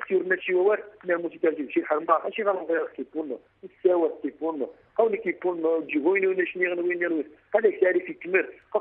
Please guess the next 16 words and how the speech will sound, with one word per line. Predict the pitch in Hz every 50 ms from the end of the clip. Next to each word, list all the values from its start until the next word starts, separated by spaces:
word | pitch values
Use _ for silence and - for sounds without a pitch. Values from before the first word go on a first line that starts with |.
| - -
قالك | 202 202 190 147
زعما | 139 165 170 175 175 170
قال | - 180 170
راجع | 160 175 175 156 - 147 147
غاس | 151 147 170 170 - -
الجمهور. | 147 165 165 151 143 135
قالك | 135 - 190 190
كاين | 226 208 - 214 202
غير | 202 202
يمكن | 190 190 - 190 185 170 - _ _ _ _
شي | - 214
غير | 196 170 170 185
فاز | 185 196 190
الجمهور. | - 165 180 165 151 147 143
قال | - - 190 185 185
الراجع. | 175 180 180 151 120 123 120